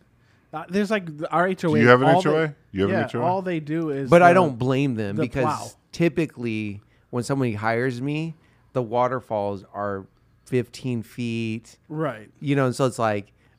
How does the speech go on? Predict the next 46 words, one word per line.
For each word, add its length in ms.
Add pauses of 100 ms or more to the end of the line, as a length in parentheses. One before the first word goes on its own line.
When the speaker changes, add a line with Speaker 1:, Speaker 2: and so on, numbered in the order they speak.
Speaker 3:
I 80
wasn't 340
planning 280
on 180
that 360
being 520 (600)
in 140
my 160
backyard 500
where 140
my 320
neighbor 420
has 240
a, 160 (100)
a 80
small 440
rock 500 (280)
<laughs> 260
mountain 500
that 160
he 220
can 180
now 180
look 320
into 280
my 140
Speaker 1:
We're 40
in, 80
Speaker 3:
backyard. 840
Speaker 1:
we're 140
in 60
Florida 460
now. 200
There's 180
a 40
mountain 560
in 120
my 160
yard. 360 (1000)
Speaker 2:
That's 180
something 320
else. 320
Speaker 3:
Well, 280
so 180
we 160
built 420